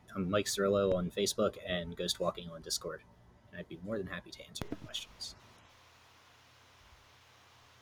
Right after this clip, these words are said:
because I've answered a lot of questions on it. <laughs>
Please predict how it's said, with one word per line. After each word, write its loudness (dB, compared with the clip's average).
because 2
I've 2
answered 2
a -2
lot -2
of -14
questions -6
on -6
it. 12
<laughs> -16